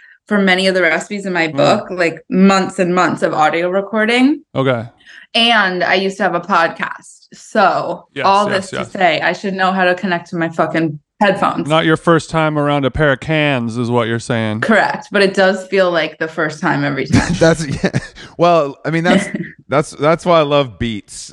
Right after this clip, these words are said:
Speaker 3: Uh, but I, I didn't know. Okay. So recording recipe walkthroughs is, is, I guess, your version of an audiobook. Is that what you're saying?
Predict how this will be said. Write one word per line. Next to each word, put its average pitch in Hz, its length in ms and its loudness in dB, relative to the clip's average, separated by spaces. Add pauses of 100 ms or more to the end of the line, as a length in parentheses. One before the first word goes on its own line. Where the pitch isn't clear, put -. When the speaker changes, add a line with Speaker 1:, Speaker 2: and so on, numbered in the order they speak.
Speaker 3:
Uh, 101 460 -2
but 120 180 -2
I, 127 220 0
I 127 100 0
didn't 151 240 -2
know. 139 220 0
Okay. 120 280 0
So 131 160 -4
recording 131 920 -4 (420)
recipe 139 600 -6
walkthroughs 104 1080 -2
is, 92 320 -8 (120)
is, 107 160 -2
I 107 80 0
guess, 107 320 -4 (140)
your 117 180 2
version 117 380 -2
of 95 120 -2
an 95 80 -4
audiobook. 139 720 0
Is 101 100 -6
that 107 140 -4
what 113 60 -6
you're 120 100 -4
saying? 147 320 -4